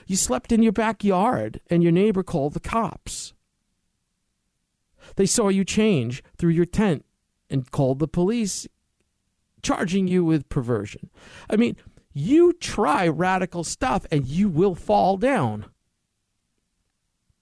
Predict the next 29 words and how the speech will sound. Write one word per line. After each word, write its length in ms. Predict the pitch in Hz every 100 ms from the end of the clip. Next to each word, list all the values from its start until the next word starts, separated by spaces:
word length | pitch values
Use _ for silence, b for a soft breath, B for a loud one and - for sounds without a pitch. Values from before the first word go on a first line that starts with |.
| _ _ _ _ _ _ _ _ _ _ b b b b _ _
And 160 | 151 139
then 100 | 131
you'll 140 | 127
go 240 | 113 113
back 260 | 107 113 98
to 140 | - 120
YouTube 420 | 123 - 92 92 -
and 100 | 127
look 160 | 123 -
for 300 | - 110 - _ _ _ 110
melatonin. 760 | 104 110 110 - 151 127 95 - _ _ _ _ _ b b -
See, 260 | - 170
you 140 | 156 147
can't 340 | - 180 143
do 180 | 175 175
that. 260 | 92 - _ _ _ _ _ _ _ _ _ _ _ _
If 140 | - 170
you're 140 | 202
sick, 420 | - - 196 -
you 80 | 143
cannot 420 | - 131 127 110
do 200 | - 151
that. 180 | 85 - _ b b b b
You 180 | 147 160
have 120 | 208
to 100 | 208
take 340 | - 170 160 139
what's 240 | 135 -
radical, 640 | 139 180 127 - 85 143